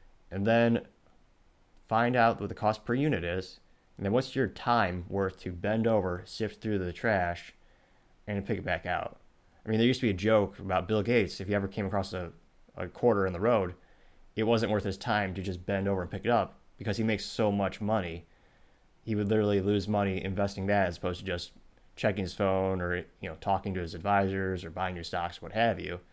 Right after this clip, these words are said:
So this might one of those, this might be one of those things where maybe just sends a message to the staff that that's his mentality, that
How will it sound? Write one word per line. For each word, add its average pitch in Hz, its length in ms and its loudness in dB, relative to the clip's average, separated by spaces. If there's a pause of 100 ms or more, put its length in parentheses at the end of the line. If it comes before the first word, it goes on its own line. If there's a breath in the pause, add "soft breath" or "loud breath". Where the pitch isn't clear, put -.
(920 soft breath)
So 120 320 2 (560)
this 156 180 4
might 135 160 6
one 120 100 6
of 104 80 4
those, 98 280 -2
this - 160 -2
might 123 120 4
be 107 60 0
one 104 140 4
of 98 40 0
those 92 140 -4
things 101 160 0
where 95 80 -2
maybe 101 160 2
just 95 180 -4
sends 98 200 -2
a 90 40 -6
message 95 420 -4
to 98 100 -4
the 90 200 -4
staff 98 500 0
that 90 140 -4
that's 92 220 -4
his 90 140 -8
mentality, 98 720 0
that 87 420 -4